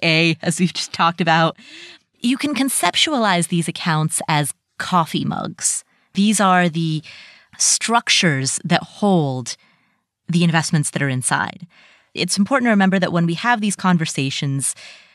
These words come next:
there's the question of which coffee mugs do I have? And then there's the question of what liquids do I put inside the coffee mug? Do I put coffee inside of it, or do I put tea or water or tequila? And I'm saying this for the sake of everyone listening.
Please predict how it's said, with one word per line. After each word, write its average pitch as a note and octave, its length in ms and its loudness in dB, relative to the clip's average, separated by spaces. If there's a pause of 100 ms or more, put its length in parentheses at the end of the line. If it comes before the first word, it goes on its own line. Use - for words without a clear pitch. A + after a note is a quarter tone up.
(500)
there's F#3+ 240 2
the G3+ 100 -2
question - 600 0
of E3+ 360 2 (380)
which D#3+ 400 0
coffee G3+ 440 0
mugs A#3+ 320 2
do B3 140 -4
I A#3+ 140 2
have? A#3+ 500 -2 (380)
And G3+ 120 4
then G#3 140 4
there's G3+ 200 2
the G3+ 60 -4
question F#3+ 460 0
of D#3+ 320 -2 (320)
what E3+ 320 -2
liquids F3 560 0
do D#3+ 140 -2
I D3 100 0
put - 260 -6
inside D3 420 0
the - 60 -8
coffee C#3 360 -4
mug? - 240 -6
Do E3 100 0
I D#3+ 60 4
put F3 180 -6
coffee C#4+ 400 -2
inside C4 320 2
of B3+ 80 0
it, C4 160 -2
or F3 140 2
do F3+ 140 2
I F3 100 2
put - 240 -4
tea D3 360 -4
or E3 140 0
water E3+ 460 2
or D3+ 80 0
tequila? E3+ 580 -2 (720)
And A3 160 2
I'm A3 60 2
saying D#4 240 0
this C4 120 -2
for A#3 120 -4
the F#3+ 60 -4
sake G3 200 -4
of F#3 80 -2
everyone G3 380 0
listening. C3+ 500 -4